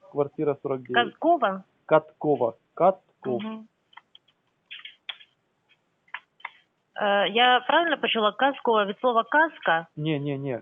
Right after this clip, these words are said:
Speaker 1: Катков. К, К. Костя, Костя, перша буква. Катков.
Speaker 2: Зрозуміла.
Speaker 1: Герой,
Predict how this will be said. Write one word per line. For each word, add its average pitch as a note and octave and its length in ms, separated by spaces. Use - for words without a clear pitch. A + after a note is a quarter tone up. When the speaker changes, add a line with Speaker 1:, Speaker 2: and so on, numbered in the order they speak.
Speaker 1:
Катков. F3+ 580
К, D#3+ 200
К. C3 160
Костя, D#3+ 360
Костя, C#3+ 520
перша B2 260
буква. A#2+ 360
Катков. F#3+ 400
Speaker 2:
Зрозуміла. A3+ 760
Speaker 1:
Герой, F3+ 440